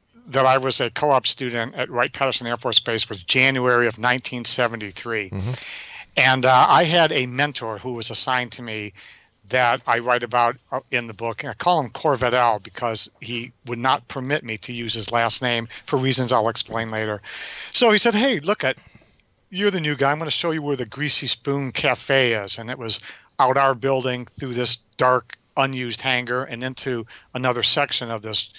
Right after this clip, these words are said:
Speaker 1: very large complex.
Speaker 2: Mm-hmm.
Speaker 1: And as we stepped into this very empty, dark hangar, he turns to me and said, "Have you heard about our aliens?" And he, I know I'm a kid from Detroit, you know,
Speaker 2: Yeah.
Speaker 1: I'm nineteen, I didn't know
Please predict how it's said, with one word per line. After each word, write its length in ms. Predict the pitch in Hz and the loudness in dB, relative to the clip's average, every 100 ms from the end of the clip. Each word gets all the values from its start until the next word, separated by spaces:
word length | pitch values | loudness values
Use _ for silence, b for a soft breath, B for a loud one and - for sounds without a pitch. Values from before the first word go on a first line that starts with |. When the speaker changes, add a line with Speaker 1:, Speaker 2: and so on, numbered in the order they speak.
| B B _ - | B B _ -4
Speaker 1:
very 220 | 139 127 | 0 0
large 320 | 120 117 110 - | 2 0 0 -2
complex. 640 | - 139 - 113 104 - | 0 0 -4 -10 -8 -10
Speaker 2:
Mm-hmm. 260 | 107 92 113 139 B | -10 -12 -12 -14 B
Speaker 1:
And 100 | 135 | 0
as 160 | 143 131 | 0 2
we 100 | 139 | 4
stepped 400 | - - 180 - | 4 4 0 0
into 280 | 175 165 143 | -4 -2 -2
this 220 | 127 120 | 0 -2
very 540 | - 110 135 143 147 | -4 0 2 2 0
empty, 600 | 143 135 - 131 117 120 - | -2 -4 -4 -6 -6 -6 -2
dark 340 | 120 120 120 - | 0 0 -4 -10
hangar, 480 | - 131 120 113 104 B B B B B B | -4 -2 -2 -6 -6 B B B B B B
he 180 | - 131 | -8 -4
turns 300 | 156 170 - | 0 0 -2
to 80 | |
me 100 | 147 | -4
and 100 | 120 | -4
said, 380 | 113 127 117 120 110 _ _ _ - | 0 0 0 -2 -10 _ _ _ -6
"Have 160 | 123 | -6
you 80 | 107 | -6
heard 240 | 104 180 160 | -6 -6 0
about 220 | 156 139 | 0 0
our 100 | 131 | -2
aliens?" 720 | 117 113 98 104 117 - - _ _ _ _ _ _ _ _ _ _ _ _ _ _ _ B B B B B _ | -6 -6 -8 -14 -6 -4 -4 _ _ _ _ _ _ _ _ _ _ _ _ _ _ _ B B B B B _
And 420 | 127 127 127 123 - _ | 2 4 4 2 -6 _
he, 200 | - 156 - | -10 -4 2
I 160 | 131 | 2
know 80 | 131 | 4
I'm 160 | 135 170 | 4 2
a 40 | |
kid 240 | - - | -2 -4
from 140 | - 127 | -4 -8
Detroit, 540 | 113 - 143 143 135 | -8 -6 0 2 0
you 80 | 131 | -2
know, 80 | 127 | -4
Speaker 2:
Yeah. 80 | 139 | -4
Speaker 1:
I'm 120 | 139 | -8
nineteen, 560 | 131 120 123 - 127 143 | -6 -4 -4 -6 -10 -4
I 160 | 113 131 | -4 -4
didn't 300 | 120 117 113 | -10 -12 -10
know 140 | 120 | -10